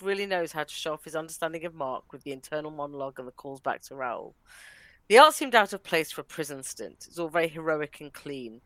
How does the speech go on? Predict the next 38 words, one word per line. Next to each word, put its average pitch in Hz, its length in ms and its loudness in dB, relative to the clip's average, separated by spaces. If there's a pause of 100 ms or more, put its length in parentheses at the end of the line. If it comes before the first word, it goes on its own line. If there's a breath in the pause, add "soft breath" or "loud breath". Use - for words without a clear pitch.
(260 soft breath)
Nothing 190 360 -4
against 165 420 -2
Federico, 156 680 -2
it 135 180 -6
just - 220 -10
feels 143 200 -6
like 139 200 -8
a - 20 -20
disconnect. - 680 -12 (840)
That - 240 8
being 185 180 0
said, 147 320 -2
he 143 80 -10
really 139 440 -6
knows 131 240 -6
how 147 140 -2
to 131 120 -12
bring 135 180 -10
a 135 40 -10
melee 151 420 -2
to - 80 -12
life. 104 340 -10 (500 loud breath)
These 226 200 2
colours 190 380 2
feel 170 180 0
very 170 260 4
appropriate, - 720 -2
kind 175 260 0
of 175 60 -8
muted, 147 460 -8
and 135 100 -12
repetitive 147 520 -10
tones 147 360 -8
with 139 100 -18
a 139 40 -18
bit - 160 -6
of - 80 -12
staining. 110 540 -12